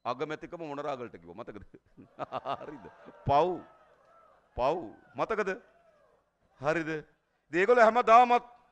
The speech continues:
බෙදිලා ඡන්ද කරලා එකට ආණ්ඩු කරනවා.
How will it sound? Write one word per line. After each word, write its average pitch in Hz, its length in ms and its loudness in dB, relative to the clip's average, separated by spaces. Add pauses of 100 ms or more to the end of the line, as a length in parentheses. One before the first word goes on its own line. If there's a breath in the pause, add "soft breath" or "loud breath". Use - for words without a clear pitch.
(240)
බෙදිලා 208 400 2
ඡන්ද 226 340 0
කරලා 208 340 2 (200)
එකට 226 260 -2
ආණ්ඩු 214 320 2
කරනවා. 180 360 -4